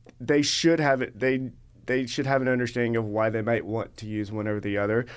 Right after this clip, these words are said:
Most people say that with Q lora, the quality of the,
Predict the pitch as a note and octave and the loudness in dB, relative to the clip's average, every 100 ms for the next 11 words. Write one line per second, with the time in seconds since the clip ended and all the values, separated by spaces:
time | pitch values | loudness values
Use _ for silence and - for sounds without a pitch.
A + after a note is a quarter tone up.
0 | - - - - - - C3 C#3 C#3+ C#3+ | -18 -20 -20 -20 -16 -4 2 2 2 0
1 | C#3 C3 B2 A#2+ G2+ - A2 A#2 - - | 2 4 4 4 2 0 -4 -4 -4 2
2 | E3 C3+ A#2 A2 A2 - - - - C#3+ | 4 6 6 4 0 -6 -20 -20 -2 -2
3 | C#3 D#3 D#3 D3+ D3 C#3+ B2+ A#2 G#2+ | 0 4 4 6 6 6 4 2 0